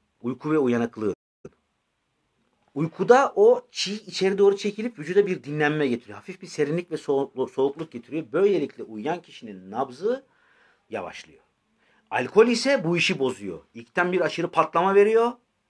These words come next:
Sonra soğukluk veriyor. Çünkü birdenbire yanma veriyor. Yanma ile patlama arasındaki fark nedir? Bir tane dinamit, bir tane orta boy standart odunun enerjisine eştir.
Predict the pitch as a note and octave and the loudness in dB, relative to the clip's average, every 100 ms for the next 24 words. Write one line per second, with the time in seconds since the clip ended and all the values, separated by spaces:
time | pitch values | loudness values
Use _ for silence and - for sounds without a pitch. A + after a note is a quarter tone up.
0 | _ _ _ _ _ _ - E3 F3+ E3 | _ _ _ _ _ _ 2 4 4 0
1 | D#3 - D3 A#2 - D#3 E3 A#2 G3+ F#3+ | 0 -2 -8 -10 -8 -10 -10 -2 0 2
2 | D#3 B2 A2+ G2 F#2 G2+ G#2+ G2 E2 _ | 2 2 0 -2 -4 -8 -8 -12 -14 _
3 | - G#2 F#2 E2 _ _ _ _ _ _ | -8 -8 -8 -14 _ _ _ _ _ _
4 | _ _ _ G#2 B2+ D3 F#3+ G#3 G3 F3 | _ _ _ -6 -2 0 0 0 0 -2
5 | F3 G3 G3 F#3+ F3+ F3 E3 D#3+ D#3 D#3+ | -2 -2 0 2 0 -4 -14 -16 -4 -2
6 | D3+ F3 G3+ F#3+ B3 - _ _ _ _ | -2 -2 0 2 0 -2 _ _ _ _
7 | _ _ _ F#3 A#3 - F3 D3+ B2 D#3+ | _ _ _ -4 -2 0 -2 -2 -2 -2
8 | F#3 B3+ - _ _ _ _ - G#3 A3+ | 0 -2 -8 _ _ _ _ -10 -6 -4
9 | F3+ F3 D3+ D#3 D#3 G3+ F3+ G#3 G#3 - | -2 -2 0 0 2 0 2 0 0 -4
10 | F3 E3+ G3+ G#3 - C#3 C#3+ E3+ F#3+ B3 | -2 0 0 -2 -4 -2 0 0 0 0
11 | B3+ - _ - D#3 E3+ D#3 D3+ - G#3+ | -4 -10 _ -2 0 0 -2 -4 -4 -2
12 | C4 G#3+ - - - | 0 0 -2 -8 -20